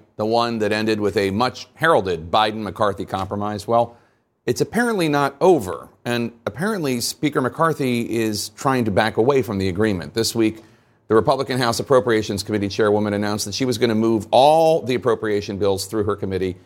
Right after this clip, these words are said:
at a lower level, the lower fiscal year twenty twenty-two level. That's below the cap on spending that was carefully negotiated between Speaker McCarthy and the White House. As the top Democrat on the House Appropriations Committee, Rosa DeLauro, puts it, quote,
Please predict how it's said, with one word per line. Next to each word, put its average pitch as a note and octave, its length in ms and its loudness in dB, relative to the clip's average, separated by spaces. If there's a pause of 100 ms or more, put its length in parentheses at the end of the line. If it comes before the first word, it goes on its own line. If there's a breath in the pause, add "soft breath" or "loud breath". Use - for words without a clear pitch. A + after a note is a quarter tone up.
(380 soft breath)
at B2+ 260 0
a C#3 140 2
lower C3 720 2
level, F2 540 -4
the G#2+ 180 2
lower B2 320 2
fiscal B2+ 420 0
year A#2+ 180 0
twenty B2 300 -4
twenty-two B2+ 500 -2
level. E2+ 320 0
That's G#2+ 220 -2
below B2 640 2 (380 loud breath)
the A2+ 100 2
cap - 420 -4
on G#2+ 220 2
spending G2 380 -2
that A2 120 2
was G#2+ 300 0
carefully A#2+ 480 0
negotiated F#2+ 580 0
between G2+ 300 -4
Speaker G2+ 260 -4
McCarthy F#2 600 -2
and F2+ 240 -2
the G#2+ 80 2
White D3+ 240 4
House. D#2+ 340 -6 (460 soft breath)
As G#2 160 2
the G#2+ 80 0
top G#2 300 0
Democrat A#2+ 480 2
on F#2+ 100 -2
the F#2 80 -4
House F#2+ 220 -2
Appropriations F#2 600 0
Committee, F#2+ 240 -2
Rosa F#2 260 4
DeLauro, F#2+ 400 4
puts - 200 -2
it, F#2 80 -2
quote, G#2+ 340 2